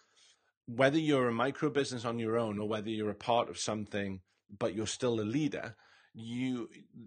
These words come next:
you have to surround yourselves with people who you can openly and freely talk about your challenges in order to get things done. You know, if I am having a challenge, there is probably about s-, six people I could ring up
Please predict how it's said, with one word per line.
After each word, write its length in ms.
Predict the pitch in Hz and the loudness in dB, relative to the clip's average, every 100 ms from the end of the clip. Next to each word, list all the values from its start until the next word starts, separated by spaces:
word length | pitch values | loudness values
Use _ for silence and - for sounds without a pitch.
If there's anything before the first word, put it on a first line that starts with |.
| - | -12
you 140 | 117 | -8
have 320 | 107 - 139 - | -6 -4 -4 -4
to 80 | |
surround 540 | 151 - 127 123 120 131 | -4 -2 -2 0 0 -2
yourselves 360 | 113 - 113 | -2 -2 -2
with 120 | 107 - | -4 -8
people 320 | - - 107 | -10 -8 -8
who 120 | 110 | -6
you 200 | 110 110 | -6 -8
can 240 | - 104 101 | -8 -8 -6
openly 600 | 120 127 - 131 123 120 - | -4 -4 -6 -8 -8 -10 -12
and 140 | 107 | -16
freely 500 | - - 123 117 107 - | -18 -10 -8 -6 -8 -12
talk 480 | - 139 123 - - - _ | -6 -4 -2 -6 -14 -20 _
about 360 | - - 113 107 | -10 -4 -2 -2
your 100 | 101 | -8
challenges 840 | - 117 123 120 101 - - - - _ _ _ _ | -4 -2 -2 -4 -6 -8 -10 -12 -14 _ _ _ _
in 160 | 120 117 | -2 0
order 240 | 113 101 | 0 -2
to 120 | - | -8
get 260 | 104 101 - | -8 -8 -8
things 640 | - 104 101 104 101 - - _ _ - | -8 -6 -4 -6 -8 -14 -20 _ _ -8
done. 340 | 107 143 - - _ - - _ | -2 -2 -2 -12 _ -20 -20 _
You 100 | - | -2
know, 120 | 123 110 | 2 2
if 140 | 110 | 4
I 220 | 127 139 | 4 4
am 140 | 139 110 | 4 2
having 340 | 127 120 120 | 2 2 0
a 40 | |
challenge, 560 | 113 - 123 147 139 117 - | -4 0 0 2 -2 -6 -12
there 360 | 120 107 117 120 | -6 2 2 4
is 200 | 120 110 - | 0 -4 -10
probably 400 | - - 131 131 | -12 -6 -4 -2
about 300 | 120 104 - | 0 -2 -4
s-, 200 | - - _ _ _ | -8 -8 _ _ _
six 420 | - - - - | -6 -2 -2 -4
people 380 | - 139 - 107 | -4 -4 -2 -2
I 80 | 107 | -2
could 240 | 113 98 | -6 -4
ring 220 | 113 110 | -2 -2
up 280 | 107 78 - | -2 -2 -6